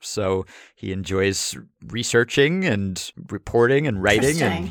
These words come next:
Speaker 1: he understands, uh, sourcing and attribution, and he tends to get obsessive about his hobbies, something I would know nothing about,
Speaker 2: <laughs>
Speaker 1: can't identify at all,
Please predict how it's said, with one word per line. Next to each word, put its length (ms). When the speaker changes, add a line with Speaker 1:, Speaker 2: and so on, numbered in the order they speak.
Speaker 1:
he 40
understands, 800
uh, 140
sourcing 580
and 320
attribution, 800
and 240
he 160
tends 340
to 80
get 280
obsessive 580
about 360
his 160
hobbies, 600
something 380
I 60
would 140
know 140
nothing 380
about, 280
Speaker 2:
<laughs> 20
Speaker 1:
can't 560
identify 500
at 80
all, 420